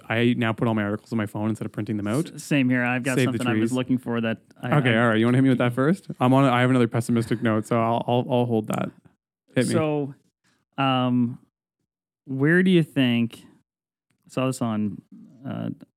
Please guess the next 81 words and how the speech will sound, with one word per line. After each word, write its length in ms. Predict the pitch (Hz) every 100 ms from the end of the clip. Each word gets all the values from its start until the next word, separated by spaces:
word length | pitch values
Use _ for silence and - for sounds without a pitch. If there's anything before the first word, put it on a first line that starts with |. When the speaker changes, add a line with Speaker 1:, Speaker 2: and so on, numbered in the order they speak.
| _
Speaker 2:
gonna 120 | 135 143
mess 200 | 120 -
up 80 |
Daniel's 380 | - 110 104 101
last 260 | 107 101 -
name. 220 | 113 110
Speaker 1:
Actually, 140 | 120 156
I'm 40 |
gonna 80 | 160
give 80 | 175
a 40 |
positive 380 | - 131 113 110
Speaker 2:
Daniel 160 | 110 107
Speaker 1:
note 140 | 110
before, 200 | - 113
Speaker 2:
Foch's 100 | 107
Speaker 1:
before 140 | 107 117
you 80 | 107
go 80 |
into 120 | 107 -
this. 60 |
Speaker 2:
last 220 | 110 107 117
name, 160 | 113
but 140 | - -
okay, 180 | 147 131
give 80 |
me 60 | 175
some 140 | 180 143
Speaker 1:
And 20 |
I 40 |
Speaker 2:
positive 160 | 127 123
Speaker 1:
wanna 80 | 131
Speaker 2:
news. 100 | 139
I 60 |
think 60 | -
Speaker 1:
spin 80 | 151
Speaker 2:
this 140 | 403
Speaker 1:
all, 60 | -
Speaker 2:
positive 280 | 135 165 165
Speaker 1:
all 80 | 151
Speaker 2:
news 40 | 180
Speaker 1:
my 120 | 190
Speaker 2:
too. 40 |
Speaker 1:
pessimism 600 | 156 156 175 180 202 233 240 _ _ _ _
is 180 | 127 113
filled 360 | - 156 180 156
with 120 | 151
optimism 480 | 147 - 143 113 107
because 240 | 110 117
this 140 | 117
means 140 | 139 160
there's 100 | 175
gonna 140 | 180
be 40 | 135
opportunities 880 | 147 156 - 170 160 117 107 117 - _ _ _ _ _
Speaker 2:
Okay. 320 | 131 120 113 156 _
Speaker 1:
to 100 | 131
get 140 | 120 127
into 160 | 123
the 60 | 113
market. 420 | 113 101 - - _ -
You 120 | 127
look 180 | 151 156
at, 100 | 147
Speaker 2:
Hmm. 60 | 370 -
Speaker 1:
like, 180 | 117
the 60 | -
people 300 | 156 160 180
who 100 | 175
did 200 | 147 143
the 80 | 131
best 360 | 120 143 -
in 80 | 147
real 140 | 131 131
estate 220 | 123 131
in 100 | 127
the 60 | 113
last 300 | 110 113 -
ten, 160 | 120
fifteen 260 | 131 143 147
years, 380 | 110 104 107